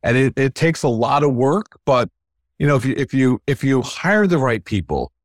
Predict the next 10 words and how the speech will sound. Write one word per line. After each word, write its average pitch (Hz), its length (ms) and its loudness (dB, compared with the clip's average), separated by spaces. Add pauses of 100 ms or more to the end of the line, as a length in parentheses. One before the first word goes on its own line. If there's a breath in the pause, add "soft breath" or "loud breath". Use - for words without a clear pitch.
(260)
and 117 180 2
you 110 60 2
give 156 380 0
them 160 200 2
the 117 100 0
right 117 520 0
motivation, 110 800 0
and 104 80 -2
not 175 160 0
just, - 260 -6